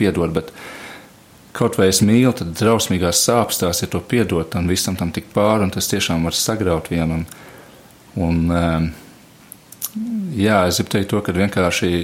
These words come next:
tu nezini, kuru cilvēku tu satiksi, un ja tev tas cilvēks tiešām patiks, tiešām vēlēsies šo cilvēku, tad, tad tas būs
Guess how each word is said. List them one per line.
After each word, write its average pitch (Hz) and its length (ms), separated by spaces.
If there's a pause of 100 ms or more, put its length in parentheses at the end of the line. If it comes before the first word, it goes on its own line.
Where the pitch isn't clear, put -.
(100)
tu 101 80
nezini, 95 320
kuru 90 240
cilvēku 92 460
tu - 20
satiksi, - 480
un 87 80
ja 87 80
tev 87 220
tas 101 100
cilvēks 92 400
tiešām 90 400
patiks, - 460 (100)
tiešām 87 400
vēlēsies 95 560
šo 85 160
cilvēku, 82 480
tad, 80 80 (720)
tad - 160
tas 95 160
būs 95 160